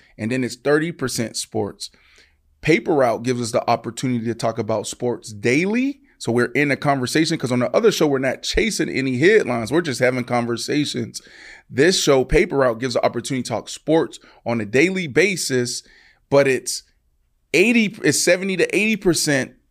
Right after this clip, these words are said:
uh, uh, sports, and the rest is evergreen, having these type of conversations, cultural talk, what's going on in the world of fashion and, uh, what's going on in the world of, you know, uh, politics, what's going on in the world, just period.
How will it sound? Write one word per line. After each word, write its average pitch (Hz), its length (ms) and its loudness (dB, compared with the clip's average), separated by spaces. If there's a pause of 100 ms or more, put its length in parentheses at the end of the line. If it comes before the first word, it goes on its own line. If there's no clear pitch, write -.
(100)
uh, 123 320 4
uh, 120 180 4
sports, - 600 -2 (220)
and 131 160 0
the 120 120 -2
rest 135 480 0
is 120 240 -4
evergreen, 113 640 0
having 123 320 0
these 131 240 -4
type 120 200 -2
of 107 100 -10
conversations, 101 840 -6 (260)
cultural 123 460 0
talk, - 360 -2 (220)
what's 139 220 0
going 131 260 2
on 123 160 2
in 113 80 -2
the 110 80 -2
world 113 380 2
of 101 80 -8
fashion 107 580 -2
and, 101 240 -10 (320)
uh, 104 220 -4
what's 127 180 -2
going 135 160 -2
on 123 60 0
in 120 80 0
the 117 60 -2
world 120 480 2
of, 110 440 0 (320)
you 120 160 -4
know, 110 380 -2
uh, 107 260 0
politics, - 840 -2 (240)
what's 127 180 -4
going 143 140 -2
on 139 60 0
in 131 40 -4
the 131 80 -2
world, 127 540 2 (260)
just 120 220 -6
period. - 520 0